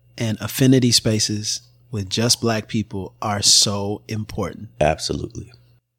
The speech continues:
Speaker 1: Because you will lose a part of yourself over time. And what I found is, I'll tell this story. There was a,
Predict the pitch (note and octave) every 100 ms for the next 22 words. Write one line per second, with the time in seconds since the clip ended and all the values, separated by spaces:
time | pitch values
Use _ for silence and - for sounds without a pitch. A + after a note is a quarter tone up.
0 | _ _ C3+ A#2+ C#3+ B2+ A2+ A2 B2 B2
1 | A#2 G#2+ A2+ C3 C3+ C3+ B2+ - A2+ -
2 | B2 A2 A2 F#2+ - - G2+ F2+ - -
3 | - G2 G2 - F#2+ E2+ E2 - _ -
4 | - - - C3 B2+ B2+ D#3 - B2+ A#2
5 | A#2 A2 A#2 G#2+ G#2 A2 - - _ _
6 | - C3+ D3 A#2+ G#2+ - G#2+ G2+ G#2 _
7 | - - _ _ _ B2 C3 B2 A#2+ A2
8 | G#2+